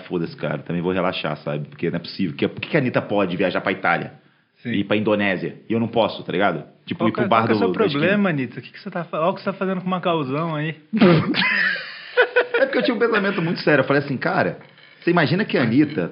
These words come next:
Speaker 1: tá, tipo, na Itália, nas, nos caralho, saindo, e ela tem vinte milhões de seguidores no Instagram. A pessoa bate o olho, o brasileiro é ignorante.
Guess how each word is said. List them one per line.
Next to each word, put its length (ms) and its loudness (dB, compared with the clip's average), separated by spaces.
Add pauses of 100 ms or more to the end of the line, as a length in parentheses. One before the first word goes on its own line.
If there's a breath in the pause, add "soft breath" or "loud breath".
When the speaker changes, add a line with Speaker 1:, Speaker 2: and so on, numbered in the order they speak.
Speaker 1:
tá, 220 4
tipo, 180 -8
na 80 0
Itália, 400 2
nas, 180 -4
nos 120 -4
caralho, 480 2 (240)
saindo, 380 0
e 60 2
ela 120 2
tem 160 -2
vinte 200 -2
milhões 200 -4
de 40 -12
seguidores 380 0
no 320 -2 (160)
Instagram. 420 0 (840)
A 80 -2
pessoa 320 2
bate 240 0
o 20 6
olho, 260 6
o 60 2
brasileiro 380 4
é 20 6
ignorante. 640 0